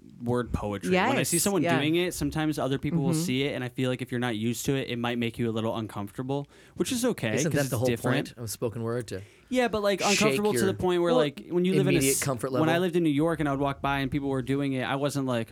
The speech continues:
Speaker 1: "Oh, it's uncomfortable." But if you're, you know, from, like, a
Speaker 3: <laughs>
Speaker 1: small town and you've never seen that before in your life and someone's doing it at the
Speaker 3: Right.
Speaker 1: library, it, you're kind of like, "What?" Like, kind of, like, stand, it, you stand off or away from it.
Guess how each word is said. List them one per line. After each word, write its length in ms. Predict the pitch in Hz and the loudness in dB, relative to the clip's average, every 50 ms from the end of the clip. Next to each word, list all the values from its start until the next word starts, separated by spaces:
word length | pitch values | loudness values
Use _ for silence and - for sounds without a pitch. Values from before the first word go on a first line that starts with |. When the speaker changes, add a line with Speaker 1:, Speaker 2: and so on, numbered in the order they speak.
| 135 | -6
Speaker 1:
"Oh, 400 | 143 151 147 147 131 120 113 110 | -4 -2 0 0 0 -2 -2 -4
it's 140 | 110 - - 127 | -6 -6 -6 -4
uncomfortable." 580 | 117 117 - 127 117 - 120 117 113 113 110 | -4 -4 -4 -4 -6 -4 -6 -4 -2 -2 -2
But 160 | 104 127 123 | 0 -2 -2
if 140 | 127 123 - | -2 -4 -6
you're, 180 | 123 131 131 131 131 - - - | -6 -4 -4 -4 -4 -2 -2 0
you 60 | 139 | 0
know, 160 | 139 127 110 110 | 0 0 0 -2
from, 220 | - 131 139 127 | -2 0 0 0
like, 180 | - 131 123 - | 0 0 0 -2
a 60 | - | -4
Speaker 3:
<laughs> 120 | - - - | -4 -2 0
Speaker 1:
small 220 | 139 135 131 127 | 0 2 0 0
town 300 | - - 139 139 139 139 135 | -2 -2 0 0 2 2 2
and 80 | 127 | 0
you've 80 | 120 117 123 131 139 | 0 2 2 2 2
never 120 | 131 135 123 | 0 -2 -2
seen 180 | - - 135 | -2 -2 -2
that 80 | 123 117 | -2 -2
before 260 | 117 110 123 120 117 | -4 -4 -4 -4 -2
in 60 | 113 | -2
your 120 | 110 110 107 | -2 -2 0
life 300 | 117 120 123 120 113 - | 0 0 0 0 -2 -4
and 180 | 117 113 110 - | -8 -8 -8 -6
someone's 300 | - 131 120 117 107 110 | -4 -4 -4 -4 -6 -4
doing 260 | 117 127 120 120 117 | -2 -2 0 0 0
it 80 | 113 113 | -2 -4
at 100 | 107 117 | -4 -4
the 80 | 123 | -2
Speaker 3:
Right. 100 | 131 135 | -2 0
Speaker 1:
library, 720 | 139 113 127 139 135 120 123 117 117 117 113 113 117 - - - | 0 2 2 2 2 0 0 0 0 2 0 0 0 -2 -2 -4
it, 180 | 135 131 - | -4 -4 -2
you're 200 | 131 123 127 120 | -2 0 0 -2
kind 220 | - - 139 131 123 | -2 -4 -4 -4 -4
of 100 | 113 120 | -4 -2
like, 240 | 120 113 107 98 98 | -4 -4 -4 -4 -8
"What?" 440 | - 92 101 110 139 156 147 - - | -12 -12 -10 -6 -6 -6 -6 -6 -6
Like, 260 | 117 113 110 110 - - - - - _ _ _ - - - - - - - - 143 - - - 110 - | -6 -6 -6 -8 -12 -20 -20 -20 -20 _ _ _ -20 -20 -20 -18 -18 -18 -16 -16 -16 -18 -18 -20 -16 -10
kind 180 | - 156 143 135 | -6 -4 -4 -2
of, 60 | 123 | -2
like, 160 | 123 113 107 | -4 -6 -6
stand, 380 | - - - - 127 123 - - | -8 -10 -8 -6 -6 -6 -6 -6
it, 160 | - 117 110 - | -8 -10 -8 -6
you 100 | 127 123 | -6 -6
stand 300 | 113 - - 135 127 120 | -6 -4 -4 -2 -2 0
off 220 | 117 113 117 113 - | 0 -2 -2 -2 -4
or 140 | 110 107 101 | -6 -6 -4
away 240 | 104 107 110 117 | -4 -2 -2 -2
from 220 | 113 - 104 98 98 | -2 -4 -6 -8 -8
it. 140 | 95 - | -8 -10